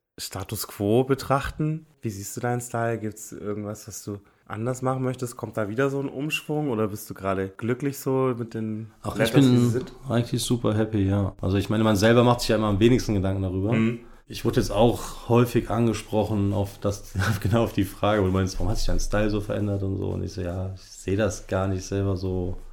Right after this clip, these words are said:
Speaker 2: Ne? Also ja, man muss ja immer erst selber sich wieder Gedanken darüber machen. Ich weiß nicht, wo es hingeht. Ich lass mich einfach treiben. Das ist ja auch das Schöne daran,
Speaker 1: Mhm.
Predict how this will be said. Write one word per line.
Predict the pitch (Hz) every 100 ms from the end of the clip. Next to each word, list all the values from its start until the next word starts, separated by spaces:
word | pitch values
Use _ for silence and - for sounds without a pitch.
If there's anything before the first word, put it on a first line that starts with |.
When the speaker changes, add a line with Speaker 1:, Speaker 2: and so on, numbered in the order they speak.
| - - -
Speaker 2:
Ne? | 110 127
Also | 101 95 -
ja, | 101 95 92
man | 104 95
muss | 98 101
ja | 101
immer | 98 101 107
erst | 98 -
selber | 101 101 101
sich | 98 95
wieder | 98
Gedanken | 95 101 107
darüber | 95 92
machen. | 92 92 107 -
Ich |
weiß | 127 151
nicht, | 156 120
wo |
es | 113
hingeht. | 110 101 92
Ich |
lass | 117 -
mich | 127
einfach | 120 107
treiben. | - 127 139 117
Das | 95
ist | 107
ja |
auch | 104
das | 98
Schöne | - 123 110
daran, | 87 87 95
Speaker 1:
Mhm. | 139